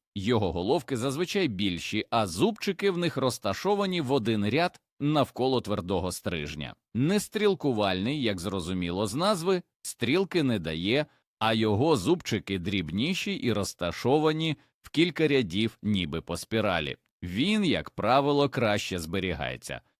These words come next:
Для отримання саме гігантських головок найчастіше садять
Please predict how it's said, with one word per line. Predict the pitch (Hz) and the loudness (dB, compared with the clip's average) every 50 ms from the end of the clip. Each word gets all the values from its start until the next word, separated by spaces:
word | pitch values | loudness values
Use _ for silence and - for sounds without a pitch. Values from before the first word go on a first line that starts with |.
| _ _ - | _ _ -4
Для | 151 175 151 123 107 | 0 2 4 4 4
отримання | 101 95 - - 175 226 233 220 208 196 185 180 170 160 | 4 0 0 0 0 2 2 2 0 0 0 0 0 -2
саме | - - 151 139 131 127 123 110 | 0 0 0 2 2 4 2 2
гігантських | 95 78 82 101 95 80 71 90 98 131 156 160 139 - - - 92 78 | 0 0 0 -2 -2 -2 -2 -2 0 2 2 2 0 -2 -4 -6 -6 -4
головок | 87 85 82 85 104 143 170 170 156 131 - | -2 -2 0 2 4 4 6 6 4 2 2
найчастіше | 127 123 123 113 - 131 120 117 - - - 170 185 - - 131 104 | 0 0 0 0 0 -2 -2 -2 -4 -6 -4 -4 -4 -2 -2 -2 -2
садять | - - - 123 139 165 175 165 185 175 - - | -2 -2 0 0 2 2 2 2 0 -2 -2 -6